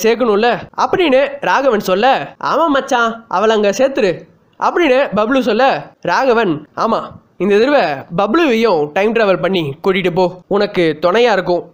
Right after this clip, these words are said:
அப்படின்னு சொல்ல, பப்ளு இத பாதி கேட்டுட்டு, "ஆமா மச்சான்." "எது, நானா? சீஃப், என்னன்னா பழி வாங்குறீங்களா?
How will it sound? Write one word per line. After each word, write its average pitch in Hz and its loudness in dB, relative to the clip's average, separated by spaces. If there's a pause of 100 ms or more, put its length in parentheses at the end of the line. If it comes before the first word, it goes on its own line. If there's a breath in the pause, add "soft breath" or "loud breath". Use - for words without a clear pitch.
அப்படின்னு 302 0
சொல்ல, 240 -2
பப்ளு 262 0
இத 220 0
பாதி 262 2
கேட்டுட்டு, 208 0 (160)
"ஆமா 320 0
மச்சான்." 226 -2
"எது, 233 2 (320)
நானா? 190 0 (340 soft breath)
சீஃப், 285 2 (220)
என்னன்னா 269 0
பழி 302 2
வாங்குறீங்களா? 226 0